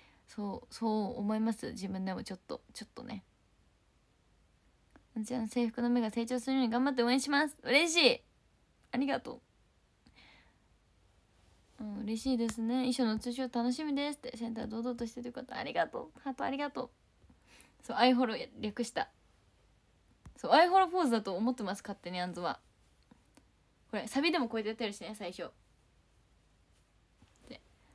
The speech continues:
あ、まだ踊っちゃいけないのかな？<laughs> すぐ心配になっちゃう。すぐ心配になるからダメだ。これからあんずちゃん選抜仕事が増えていくかと思うとジーンとしますね。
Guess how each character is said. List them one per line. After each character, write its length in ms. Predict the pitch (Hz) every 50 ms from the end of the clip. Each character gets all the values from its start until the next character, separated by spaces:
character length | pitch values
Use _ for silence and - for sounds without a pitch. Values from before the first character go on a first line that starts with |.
| _ _ _ _ _ _ _ _ _ _ _ _ _ _ _ _ _ _ _ _ _
あ、 60 | - 220
ま 120 | 285 339
だ 80 | 311 254
踊 140 | 226 226
っ 40 | 277
ち 100 | 262 -
ゃ 20 | 311
い 140 | 302 269
け 160 | - 220 269 294
な 100 | 294 277
い 60 | 226
の 80 | 196
か 80 | - 156
な？ 160 | 156 151 - - _ _ _ _ _ _ _ -
<laughs> 1080 | - - - - - - 330 - 370 339 330 311 339 - 508 622 554 539 427 277 - 262
す 100 | - 415
ぐ 100 | 349 320
心 220 | 269 - 269 240 220
配 100 | 240 233
に 60 | 226
な 60 | 220
っ 40 | 220
ち 120 | - 208
ゃ 40 | 196
う。 80 | - - -
す 160 | - - 339
ぐ 120 | 330 277
心 200 | 233 - 202 196
配 160 | 190 175 175
に 60 | 165 170
な 120 | 175 175
る 100 | 165 170
か 120 | - - 131
ら 120 | 95 - -
ダ 140 | 185 175
メ 100 | 165 160
だ。 140 | 156 - - - - - - - _ _ _ _ _ - - _ _ _ _ _ _ _ _ _ _ _ _ _ _ _ _ _ _ _ _ _ _
こ 80 | - 208
れ 60 | 208
か 120 | 202 226
ら 100 | 220 214
あ 60 | 196 208
ん 60 | 220
ず 60 | 214
ち 80 | 233 226
ゃ 40 |
ん 60 | 226 220
選 180 | - 240 233
抜 120 | 233 240 233
仕 160 | - 254 254
事 220 | 247 233 233 202
が 80 | 190 196
増 100 | 196 226
え 40 | 226
て 120 | 220 -
い 40 | 185
く 60 | -
か 100 | - 208
と 80 | - 185
思 180 | 170 190 196 196
う 40 |
と 120 | 202 - 247
ジ 140 | 180 208 226
ー 60 | 220
ン 60 | 220
と 100 | 226 233
し 140 | 233 - 247
ま 120 | 240 254
す 80 | 247 -
ね。 160 | 202 156 -